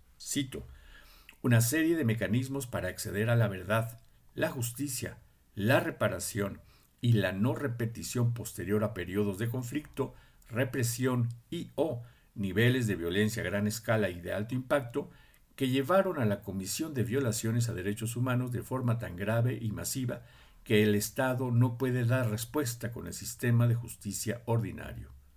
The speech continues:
Cierro cita. Sin justicia transicional, es imposible que México arribe a una época de paz, seguridad y democracia.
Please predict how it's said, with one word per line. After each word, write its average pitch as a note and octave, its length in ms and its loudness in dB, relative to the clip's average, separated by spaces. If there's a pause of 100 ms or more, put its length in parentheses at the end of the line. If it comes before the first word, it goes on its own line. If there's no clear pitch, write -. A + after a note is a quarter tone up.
(420)
Cierro - 520 0
cita. - 380 -12 (520)
Sin - 220 -8
justicia G#2+ 460 -2
transicional, B2 840 0 (480)
es C#3 300 2
imposible C#3 880 0
que G#2 140 -4
México A#2 520 0
arribe B2 600 0
a A2+ 80 -6
una G#2+ 280 2
época G#2+ 360 -2
de E2+ 100 -8
paz, A#2+ 460 -2 (260)
seguridad G#2 920 -2 (400)
y G#2+ 120 2
democracia. G2 760 -2